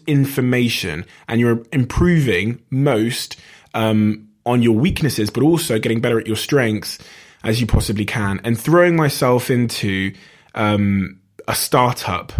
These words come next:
and entrepreneurial life at the age of eighteen with no experience and no money was the single greatest decision I've ever made in my life, because it was the fastest way for me to attain the information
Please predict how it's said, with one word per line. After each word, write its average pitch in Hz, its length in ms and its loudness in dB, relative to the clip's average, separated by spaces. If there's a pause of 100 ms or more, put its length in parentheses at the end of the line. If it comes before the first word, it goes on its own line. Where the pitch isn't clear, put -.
(240)
and 107 260 -2 (360)
entrepreneurial 113 640 0
life 101 300 0
at 90 60 -8
the 110 80 0
age 110 140 -2
of 110 80 -2
eighteen 107 460 -2
with 101 140 -6
no 123 200 2
experience 104 760 -2
and 104 80 -2
no 107 160 -2
money 92 480 -2 (340)
was 113 220 0
the 120 100 0
single 143 480 0
greatest 113 400 0
decision 98 480 -4
I've 98 340 -6
ever 110 220 -2
made 101 280 -2
in 98 80 -4
my 98 160 -2
life, 98 340 -4
because 104 420 -4 (1300)
it 127 120 2
was 120 160 0
the 131 60 -2
fastest 131 640 0
way 104 560 0
for - 140 -4
me 117 160 2
to - 160 -8
attain 131 420 -2
the 123 80 0
information 107 880 -2